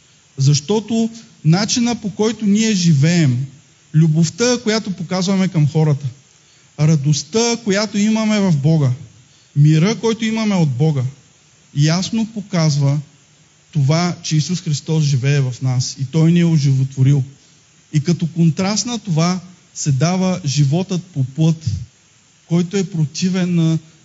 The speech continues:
живота по духа, който, а, няма съвместимост с живота по духа.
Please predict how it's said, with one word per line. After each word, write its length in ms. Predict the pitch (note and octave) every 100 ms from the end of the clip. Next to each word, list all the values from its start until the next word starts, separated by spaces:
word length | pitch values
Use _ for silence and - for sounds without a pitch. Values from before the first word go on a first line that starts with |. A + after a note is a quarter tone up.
| C#3
живота 440 | C3 C3+ D#3 D#3+
по 160 | C3+ C#3
духа, 320 | A#2 - C3 - - _ _ _ _ _ -
който, 420 | F#3 F#3 G#3 G3+ - - _ _
а, 180 | D3+ D3 D#3
няма 440 | D#3+ F3+ G3+ G#3+
съвместимост 1120 | G#3 G3+ E3 E3+ D#3 - F#3+ F#3+ C#3 B2 -
с 140 | - C#3+
живота 420 | B2+ C3+ C#3+ C#3
по 140 | B2+
духа. 300 | B2 B2 B2